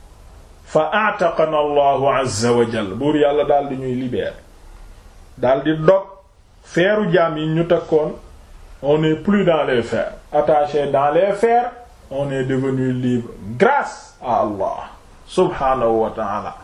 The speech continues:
Dañu ne woon ñaar ñoo xam ne dañoo moomoon, buur Yàlla daal dañuy libérer.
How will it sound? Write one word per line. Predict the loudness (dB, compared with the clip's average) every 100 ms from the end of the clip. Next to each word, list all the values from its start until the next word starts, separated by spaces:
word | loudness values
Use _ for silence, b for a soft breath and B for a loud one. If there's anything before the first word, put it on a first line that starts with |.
| B B B B
Dañu | 0 2
ne | 4
woon | 4 2 0 -2
ñaar | 0 2 2 0
ñoo | 0 0
xam | 0 0
ne | 2
dañoo | 2 2 2 2
moomoon, | 2 2 2 0
buur | 0 0
Yàlla | 0 0
daal | 0 -2
dañuy | -2 -4 -6
libérer. | -2 0 2 0